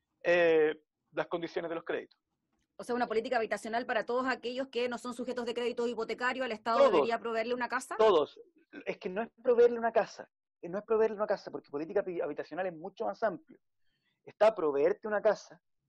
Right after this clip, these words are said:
Speaker 1: es proveerte un subsidio, es proveerte una vivienda transitoria
Speaker 2: Ujú.
Speaker 1: con pago contingente al ingreso, es darte un subsidio de arriendo, ¿ya?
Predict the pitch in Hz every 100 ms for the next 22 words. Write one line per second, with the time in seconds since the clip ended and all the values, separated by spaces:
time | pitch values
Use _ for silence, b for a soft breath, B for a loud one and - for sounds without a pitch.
0 | - - _ 185 160 170 - 196 - 180
1 | - 214 147 151 - _ _ _ _ _
2 | - 202 - 208 185 185 202 220 208 180
3 | 170 196 196 185 165 160 185 190 135 165
4 | _ _ 185 180 175 202 _ _ _ _
5 | - 160 156 151 147 143 135 175 185 170
6 | 160 156 147 175 165 156 147 190 - -
7 | 220 _ _ _ - 196 208 208 208 -
8 | 175 - 208 202 180 170 202 180 147 160
9 | _ _ _ _ _ _ _ _ _ -
10 | 135 165